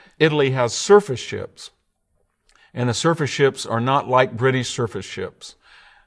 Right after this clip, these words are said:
They don't have a night capability to fire effectively at night. They don't have radar, and they don't have crews and training and admirals like the British do. In a series of battles,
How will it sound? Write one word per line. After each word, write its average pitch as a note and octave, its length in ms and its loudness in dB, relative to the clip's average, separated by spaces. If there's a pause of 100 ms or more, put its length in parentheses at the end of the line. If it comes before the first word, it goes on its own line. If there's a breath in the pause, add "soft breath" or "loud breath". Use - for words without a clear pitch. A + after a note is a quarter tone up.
(180 soft breath)
They A#2+ 220 2
don't C3+ 220 2
have B2+ 260 0
a A2 80 0
night A#2+ 420 -2
capability A#2 640 -2
to G#2+ 80 -4
fire A2+ 420 -4
effectively A2 640 -6
at - 120 -6
night. B2 400 -4
They G2+ 100 -4
don't G#2+ 240 -6
have F#2+ 240 -6
radar, A#2+ 600 2
and G#2+ 140 -6
they G#2+ 120 -4
don't A#2 220 -6
have A2+ 260 -6
crews B2 580 -4 (480 loud breath)
and G#2+ 180 -4
training A#2+ 540 -2
and G2+ 200 -8
admirals A#2 500 -6
like G2+ 320 -8
the G2+ 80 -10
British B2 420 -4
do. G#2 340 -14 (540 soft breath)
In A#2+ 140 -8
a A2 40 -8
series F3 480 2
of G2+ 200 -4
battles, B2+ 680 2